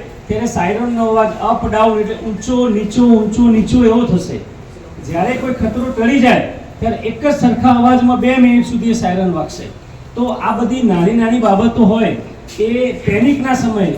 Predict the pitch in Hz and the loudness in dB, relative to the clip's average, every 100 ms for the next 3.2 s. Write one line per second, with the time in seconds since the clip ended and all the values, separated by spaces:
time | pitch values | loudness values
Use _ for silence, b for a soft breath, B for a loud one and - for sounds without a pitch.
0 | 156 180 226 240 233 240 240 240 - - | -2 -2 0 -2 0 0 0 -2 -6 -10
1 | 175 220 226 220 196 226 220 240 226 185 | -8 -6 -6 -6 -4 -4 -4 -4 -6 -6
2 | 226 - 214 220 196 120 - 208 190 175 | -6 -4 -4 0 0 -2 0 2 2 2
3 | - | 0